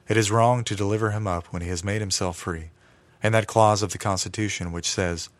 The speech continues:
"Deliver him up," is wrong. It is unrighteous, and God will so declare it and treat it in the day of judgment. This intuitive sense of right our fathers felt. In the act of inserting this compromise, they knew and confessed that they were doing wrong.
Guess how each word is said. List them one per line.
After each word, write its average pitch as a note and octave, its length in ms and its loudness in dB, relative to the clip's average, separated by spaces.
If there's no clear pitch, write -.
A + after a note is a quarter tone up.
"Deliver G#2 460 2
him G2 140 -4
up," G2+ 200 -4
is E2+ 160 -8
wrong. E2+ 300 -2
It G2 100 0
is F#2+ 140 0
unrighteous, G2 680 0
and F#2+ 140 -2
God G#2 240 8
will G2 100 0
so A#2+ 240 4
declare G2 440 -2
it F2 60 -8
and D3 120 -6
treat G#2+ 260 0
it E2+ 120 -8
in F2 80 -6
the F2 80 -4
day F2 160 -2
of F2 80 -6
judgment. F2 380 -4
This G#2 220 2
intuitive A2 460 4
sense G#2+ 300 2
of F#2 120 -4
right G2 280 2
our E2+ 80 -8
fathers F2 420 -2
felt. F#2 320 -4
In G#2+ 120 0
the A2+ 80 6
act B2 220 6
of A2 80 2
inserting A#2+ 440 2
this A#2 160 0
compromise, G#2 600 2
they G2+ 120 -2
knew A#2 260 -2
and G2+ 100 -6
confessed F#2+ 640 -4
that F2 160 -6
they F2+ 120 2
were F#2 100 -4
doing F#2 280 -6
wrong. F2+ 320 -6